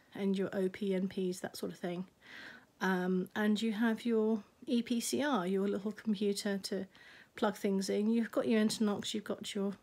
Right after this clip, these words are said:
O two, you've got your stretchers, you've got everything else, but the main things you don't have is an E C G, um, capabilities, and you don't have a Mobi Med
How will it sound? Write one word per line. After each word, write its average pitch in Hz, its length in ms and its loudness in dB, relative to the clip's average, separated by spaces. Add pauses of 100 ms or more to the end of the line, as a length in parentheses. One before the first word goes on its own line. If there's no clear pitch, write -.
(220)
O 196 200 2
two, 190 540 -2 (600)
you've 214 140 0
got 240 120 6
your 220 80 0
stretchers, - 480 -2
you've 247 120 0
got 302 120 2
everything 254 320 4
else, 214 600 0 (140)
but 226 100 -4
the 220 60 4
main 226 280 6
things 202 260 2
you 208 80 0
don't 220 460 2
have 175 260 -6
is 196 160 -4
an 208 60 4
E 202 100 4
C 196 240 -2
G, 190 380 2 (720)
um, 180 560 -2 (100)
capabilities, 190 880 -4 (160)
and 202 100 0
you 190 80 4
don't 190 180 0
have 185 260 0
a 185 60 0
Mobi 180 280 0
Med 180 280 -2